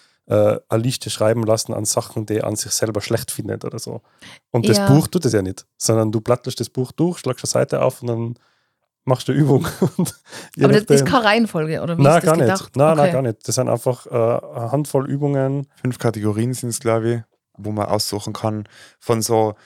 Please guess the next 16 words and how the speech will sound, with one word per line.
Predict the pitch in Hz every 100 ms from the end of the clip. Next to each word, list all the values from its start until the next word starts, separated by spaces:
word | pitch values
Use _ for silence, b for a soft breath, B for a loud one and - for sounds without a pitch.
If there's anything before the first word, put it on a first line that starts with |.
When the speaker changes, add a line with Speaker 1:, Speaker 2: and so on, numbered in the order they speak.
| b _
Speaker 3:
Journals | - 117 120 117 113 110 - -
schreiben, | - 107 104 107 104
also | 101 98
wo | 101
oben | - 101 101
Speaker 2:
Mhm. | 196 202
Speaker 3:
eine | 208
kurze | - -
Einleitung | 110 113 107 107
ist, | 107 -
zu | 107
Fragebögen, | - 98 104 104 98 98 101 101 98
zu, | - 98 95 98 92 b b b b b _
äh, | 101 101
Trigger-Momente | - 123 117 113 110 110 110 110 107 104
festhalten. | - 107 - - 101 98 98 - 98 98